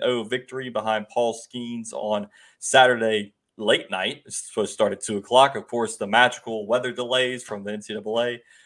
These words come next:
pushed that game to nine oh six, but that just let the fans and the students sit all day in the hot sun, and they had to stay hydrated.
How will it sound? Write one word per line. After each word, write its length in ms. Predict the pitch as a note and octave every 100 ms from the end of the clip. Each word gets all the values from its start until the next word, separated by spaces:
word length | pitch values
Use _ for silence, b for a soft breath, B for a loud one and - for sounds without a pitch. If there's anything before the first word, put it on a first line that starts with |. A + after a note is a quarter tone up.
| b
pushed 220 | F3+ F3+
that 160 | D#3 C#3
game 160 | C3+
to 80 | A#2
nine 220 | A2+ A#2+
oh 60 | A2
six, 380 | - B2+ A#2+ -
but 220 | - G2+
that 220 | B2 B2+
just 320 | - A2+ -
let 260 | A2 A2 -
the 80 | G#2
fans 540 | - A#2+ A#2 A#2 G#2+
and 80 | G2
the 40 |
students 460 | F#2+ - C3+ B2+ B2
sit 240 | - E3
all 140 | E3+ D#3+
day 220 | D#3+ D#3
in 100 | C3+
the 60 | A2
hot 300 | C#3 C#3+ -
sun, 400 | - C3 D3+ C#3+
and 120 | B2
they 60 |
had 220 | C3+ D#3 D#3
to 60 |
stay 200 | - D3+
hydrated. 540 | D#3 D#3+ F3+ A2+ C#2+